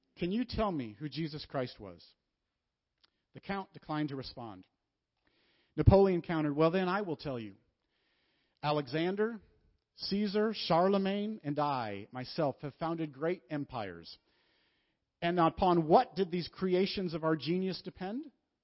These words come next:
Upon force. Jesus alone founded his empire on love, and to this day, millions will die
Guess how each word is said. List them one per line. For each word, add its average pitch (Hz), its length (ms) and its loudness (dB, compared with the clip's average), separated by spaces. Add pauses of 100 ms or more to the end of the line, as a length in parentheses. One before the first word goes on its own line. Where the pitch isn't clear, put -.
(420)
Upon 135 300 -6 (120)
force. - 420 2 (920)
Jesus 254 460 4
alone 196 460 6
founded 165 300 0
his 160 180 2
empire 151 580 2
on 127 220 -6
love, 110 280 -2 (380)
and 160 160 -4
to 180 100 0
this 214 240 2 (120)
day, 156 420 2 (220)
millions 165 800 0
will 147 220 2
die 123 480 -4